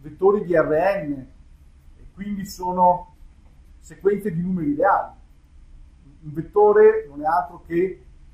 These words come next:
il dato di n numeri reali, separati da virgole, verrà chiusi fra parentesi, ma sono numeri reali comunque.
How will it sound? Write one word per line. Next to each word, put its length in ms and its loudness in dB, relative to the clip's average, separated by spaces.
il 140 -12
dato 340 0
di 260 -14
n 260 -6
numeri 520 -8
reali, 400 -4
separati 460 -18
da 80 -20
virgole, 420 -6
verrà 220 -20
chiusi 180 -20
fra 160 -20
parentesi, 580 -10
ma 200 -20
sono 160 -20
numeri 360 -8
reali 400 -2
comunque. 440 -20